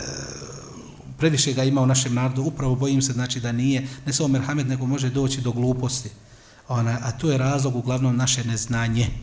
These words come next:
Ona, i zato mi moramo preventivno, da kažemo, djelovati prije nego što nam se desi, da kažemo, neki belaj.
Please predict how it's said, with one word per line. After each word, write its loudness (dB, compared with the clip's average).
Ona, 2
i 0
zato 2
mi 2
moramo 2
preventivno, 2
da 2
kažemo, 0
djelovati 0
prije 2
nego 2
što 4
nam 0
se -2
desi, 0
da -4
kažemo, -2
neki -2
belaj. -2